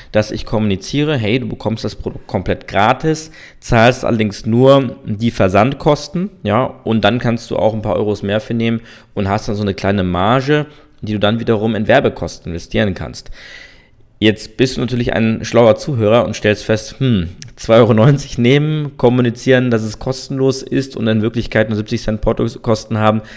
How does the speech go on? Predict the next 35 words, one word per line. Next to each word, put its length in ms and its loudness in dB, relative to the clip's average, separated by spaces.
das 220 0
ist 180 -6
irgendwie 200 0
nicht 180 0
ganz 200 0
so 100 2
rund, 420 2
das 160 -4
ist 180 -6
doch 140 2
Verarsche, 600 -2
ja. 220 0
Und, 520 6
ähm, 360 6
da 100 8
bin 260 2
ich 140 -2
ganz 280 2
bei 200 6
dir, 220 2
das 260 -8
ist 160 -10
nicht 140 -8
ganz 300 -2
sauber 840 4
und 160 0
deswegen 280 2
haben 100 0
wir 40 4
das 160 0
Ganze 280 -2
ergänzt 640 -2
und 240 -2
haben 200 0
kommuniziert, 680 2